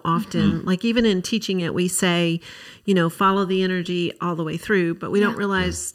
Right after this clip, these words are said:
Speaker 1: that applies to us
Speaker 3: Yes.
Speaker 1: as
Speaker 2: Yeah.
Speaker 1: well,
Speaker 3: Mm-hmm.
Speaker 1: like, personally, individually.
Speaker 3: Mm-hmm.
Speaker 1: And, and I think it's, yeah, such a great reminder that
Speaker 3: Mm-hmm.
Speaker 1: we've gotta
Speaker 2: Yeah.
Speaker 1: use these tools for ourselves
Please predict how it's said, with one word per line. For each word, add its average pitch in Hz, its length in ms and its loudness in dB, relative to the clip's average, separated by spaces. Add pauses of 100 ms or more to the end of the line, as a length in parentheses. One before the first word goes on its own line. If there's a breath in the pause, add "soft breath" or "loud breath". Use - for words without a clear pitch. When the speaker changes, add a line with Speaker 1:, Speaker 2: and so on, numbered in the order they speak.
Speaker 1:
that 185 160 0
applies 196 460 -2
to - 100 -6 (120)
us - 340 -2
Speaker 3:
Yes. - 440 -6
Speaker 1:
as 175 140 -4
Speaker 2:
Yeah. 165 80 -4
Speaker 1:
well, 185 420 -2
Speaker 3:
Mm-hmm. 262 100 -16 (140)
Speaker 1:
like, - 280 -4
personally, 214 760 0
individually. 175 920 4 (320 loud breath)
Speaker 3:
Mm-hmm. 247 260 -20 (240)
Speaker 1:
And, 175 540 0
and 175 440 -2 (720)
I 202 60 0
think - 460 -2 (680)
it's, - 400 -6 (200)
yeah, 202 220 -4
such - 260 -10
a 208 60 -2
great 190 240 -2
reminder 160 640 -2
that 175 380 -6
Speaker 3:
Mm-hmm. 254 200 -20
Speaker 1:
we've 196 140 -6
gotta 190 440 -2
Speaker 2:
Yeah. - 80 -4
Speaker 1:
use 208 200 0
these 165 360 -4
tools 185 380 -2
for 214 460 2
ourselves - 600 -4